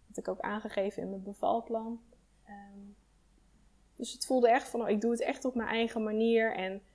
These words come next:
nou, ik begreep wel dat ze af en toe even het hartje wilde,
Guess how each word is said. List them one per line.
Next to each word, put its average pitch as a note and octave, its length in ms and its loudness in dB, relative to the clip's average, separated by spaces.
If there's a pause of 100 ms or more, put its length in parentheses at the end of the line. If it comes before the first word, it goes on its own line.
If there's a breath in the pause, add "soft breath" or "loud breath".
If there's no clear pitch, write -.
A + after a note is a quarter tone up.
(180)
nou, - 160 0
ik F#3+ 100 2
begreep G#3 320 4
wel G#3+ 100 6
dat F#3 160 4
ze - 80 0
af G3 140 2
en G#3+ 60 -4
toe G#3 120 -2
even F#3+ 220 -2
het F#3+ 80 -8
hartje G3+ 300 2
wilde, F#3+ 580 4